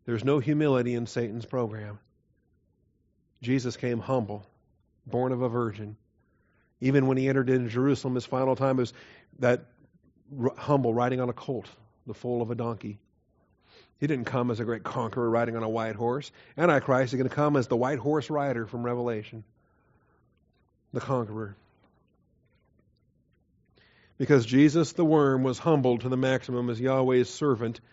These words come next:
Messiah. Oh, and there's so much to understand here. To be the servant. You wanna be rewarded at the judgment seat of Christ? Be a servant here on this earth. You wanna be a rewarded pastor? Be a servant pastor.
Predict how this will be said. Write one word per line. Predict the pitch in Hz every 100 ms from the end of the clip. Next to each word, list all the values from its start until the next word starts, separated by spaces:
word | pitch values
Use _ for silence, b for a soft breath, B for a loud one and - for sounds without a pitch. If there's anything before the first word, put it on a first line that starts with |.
| b b -
Messiah. | 120 117 131 120 117 113 110 107 _ _ _ _ _ _ _ _ _ _ _ _ _ _ _ -
Oh, | 147
and | 131
there's | 120
so | - 139
much | 131 -
to | 127
understand | 123 104 123 120
here. | 113
To | 110
be | 131
the | 147
servant. | 147 147 139 123 120
You |
wanna | 147 170
be | 160
rewarded | 156 151 170 165
at | 151
the |
judgment | 160 165 139
seat | 170
of | 151
Christ? | 156 160 170 - B B -
Be | 156
a | 139
servant | 165 147 120 113
here | 135
on | 131
this | 131 117
earth. | 123 113 - - _ _ _ _ _ _ _ _ _ _ _ _ _
You | 127
wanna | 139 139
be | 147
a | 135
rewarded | 139 143 147 135
pastor? | 147 147 139 147
Be | 143
a | 127
servant | 147 131 120
pastor. | 110 120 113 113